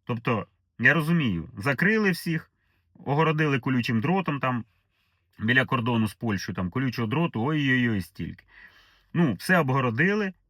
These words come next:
і чудово, і живемо, да? Ви незмінні, вас змінити не можна, виборів немає, ви пануєте, ці люди горюють,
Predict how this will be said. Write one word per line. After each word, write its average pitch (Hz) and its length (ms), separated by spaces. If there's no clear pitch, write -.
і 165 140
чудово, 85 560
і 175 140
живемо, 110 520
да? 175 220
Ви 156 180
незмінні, 175 800
вас 139 240
змінити 117 340
не 123 80
можна, 151 320
виборів 117 440
немає, 156 500
ви 139 180
пануєте, 143 840
ці 156 160
люди 113 240
горюють, 156 600